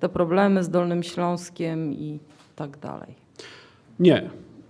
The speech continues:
Speaker 2: Uda-, uważam, że mu się to nie uda zrobić, że be-, kryzys się będzie pogłębiał. E, Tusk jest przekonany o tym, że musi, e, e, zniszczyć Schetynę, bo będzie miał gorsze wyniki w wyborach do Parlamentu Europejskiego i wyborach samorządowych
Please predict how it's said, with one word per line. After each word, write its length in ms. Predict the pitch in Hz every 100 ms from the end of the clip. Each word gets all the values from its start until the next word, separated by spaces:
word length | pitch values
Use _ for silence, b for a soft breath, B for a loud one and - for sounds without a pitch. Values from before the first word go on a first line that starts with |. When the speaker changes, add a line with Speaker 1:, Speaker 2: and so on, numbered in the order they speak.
| -
Speaker 2:
Uda-, 240 | 143 156 -
uważam, 460 | 156 147 156 156
że 100 | 135
mu 100 | 156
się 180 | 135 147
to 280 | 139 139 135
nie 140 | 135 156
uda 220 | 151 147
zrobić, 380 | 143 147 135 123
że 120 | 131
be-, 140 | 131
kryzys 320 | 131 151 151
się 100 | -
będzie 240 | 139 135 131
pogłębiał. 680 | - 139 151 143 135 131 135 - B B B B
E, 200 | 143 127
Tusk 340 | 127 160 -
jest 160 | 147 -
przekonany 580 | - 156 143 139 147 143
o 60 |
tym, 160 | 139 131
że 120 | 131
musi, 520 | 135 131 - 127 127 127 B B B B 208
e, 60 | 135 135 127
e, 40 | 123
zniszczyć 800 | - - 151 135 170 - 156 -
Schetynę, 460 | - 147 156 151
bo 120 | 135 135
będzie 260 | 160 151
miał 160 | 147 139
gorsze 320 | 151 135 147
wyniki 320 | 131 139 120
w 40 | 131
wyborach 280 | 131 135
do 100 | 131
Parlamentu 500 | 131 135 131 139 123
Europejskiego 720 | 135 131 135 127 - 139 123
i 40 | 123
wyborach 400 | 127 127 127 120
samorządowych 840 | 156 151 151 147 147 135 135 131